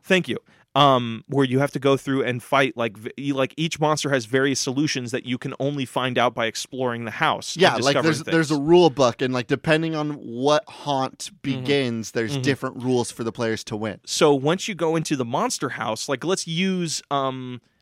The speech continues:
Speaker 1: the, uh, the, the movie Monster House
Speaker 2: Okay.
Speaker 1: as an example. So you go
Speaker 2: Yeah, I
Speaker 1: through
Speaker 2: love
Speaker 1: and
Speaker 2: that
Speaker 1: you
Speaker 2: movie.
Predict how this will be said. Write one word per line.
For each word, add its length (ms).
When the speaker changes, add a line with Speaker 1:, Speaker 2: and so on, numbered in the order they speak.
Speaker 1:
the, 680
uh, 240
the, 220
the 120
movie 300
Monster 340
House 320
Speaker 2:
Okay. 140
Speaker 1:
as 220
an 60
example. 360
So 120
you 160
go 200
Speaker 2:
Yeah, 100
I 60
Speaker 1:
through 80
Speaker 2:
love 140
Speaker 1:
and 60
Speaker 2:
that 140
Speaker 1:
you 60
Speaker 2:
movie. 260